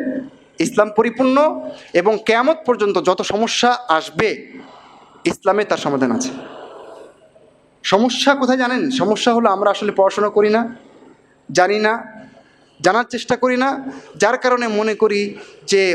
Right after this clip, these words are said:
হয়তোবা ইসলাম দিয়ে এগুলো হবে না। না, ইসলাম দিয়ে সবই হবে। আজও চোদ্দশো বছর থেকে, পনেরোশো বছর থেকে কোরআন এবং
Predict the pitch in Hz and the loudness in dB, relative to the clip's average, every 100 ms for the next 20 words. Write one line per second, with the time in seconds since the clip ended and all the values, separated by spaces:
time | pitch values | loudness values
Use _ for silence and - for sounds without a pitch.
0 | 160 170 185 180 175 160 - - - - | 2 0 2 2 2 2 -4 -12 -18 -20
1 | _ - 190 - 233 240 233 220 202 202 | _ -6 -6 -2 0 0 2 2 4 2
2 | 175 175 185 139 165 202 226 208 214 226 | 2 0 0 2 2 0 0 0 0 2
3 | 233 269 294 208 135 - - - - - | 2 2 2 0 -4 -10 -12 -16 -20 -20
4 | - - - 208 277 262 220 220 208 269 | -20 -6 0 2 2 0 0 0 0 -2
5 | 311 262 262 254 233 226 147 127 - - | -2 -2 -2 -4 -4 -2 -4 -6 -16 -20
6 | - - 220 254 294 262 269 269 240 202 | -4 0 0 0 0 0 -2 -4 -2 -2
7 | 131 - - - - - - _ - 202 | -4 -8 -20 -20 -20 -20 -20 _ 0 4
8 | 233 254 247 247 | 4 2 2 0